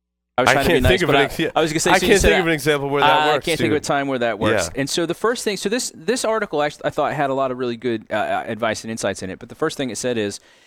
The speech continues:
Speaker 1: and, and think about this for a second, 'cause Paul, you and I have talked about this before too,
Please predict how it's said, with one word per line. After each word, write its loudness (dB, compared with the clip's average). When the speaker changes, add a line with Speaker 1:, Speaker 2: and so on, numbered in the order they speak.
Speaker 1:
and, 0
and -4
think -2
about 0
this -6
for -6
a 0
second, -4
'cause -8
Paul, -2
you -2
and -2
I 0
have -8
talked -4
about -2
this -16
before -8
too, -6